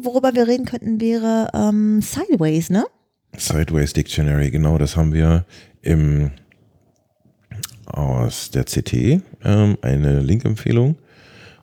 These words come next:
Speaker 2: und haben uns die angesehen und fanden die beide ziemlich gut gemacht. Es geht bei Sideways Dictionary darum,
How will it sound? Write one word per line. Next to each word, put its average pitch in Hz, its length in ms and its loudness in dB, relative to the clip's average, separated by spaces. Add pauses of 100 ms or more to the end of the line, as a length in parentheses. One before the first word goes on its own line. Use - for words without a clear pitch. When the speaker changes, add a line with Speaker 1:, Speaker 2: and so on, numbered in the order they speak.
(100)
Speaker 2:
und 78 680 0 (1000)
haben 82 140 -2
uns 73 120 -2
die - 80 2
angesehen 87 360 4
und 82 120 0
fanden - 140 -2
die 80 80 -2
beide 78 240 2
ziemlich 85 580 0 (560)
gut - 200 -6
gemacht. 87 400 2
Es - 100 -12
geht - 280 -2 (100)
bei 76 200 4
Sideways 87 480 0
Dictionary 82 540 0
darum, 80 420 0